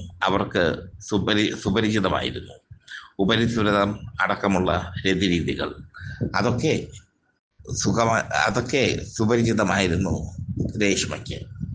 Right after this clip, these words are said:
സജിനിയാണ് മറ്റൊരു നടി. കിന്നാരത്തുമ്പികൾ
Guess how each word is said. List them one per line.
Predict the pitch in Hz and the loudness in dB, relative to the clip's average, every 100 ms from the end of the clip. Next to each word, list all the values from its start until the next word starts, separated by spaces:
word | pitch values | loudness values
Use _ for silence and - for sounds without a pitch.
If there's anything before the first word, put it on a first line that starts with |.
| - - - - - - - - | -10 -14 -14 -12 -8 -6 -4 0
സജിനിയാണ് | 127 127 135 147 120 92 87 62 - - | 2 2 2 2 4 4 2 0 -4 -2
മറ്റൊരു | 98 - 92 82 69 - - | -2 0 0 2 0 -4 0
നടി. | 90 - - - - - - - - - - | 0 0 -4 -6 -10 -12 -12 -12 -10 -8 -4
കിന്നാരത്തുമ്പികൾ | 120 123 120 117 117 101 101 95 | 0 2 4 2 2 2 2 2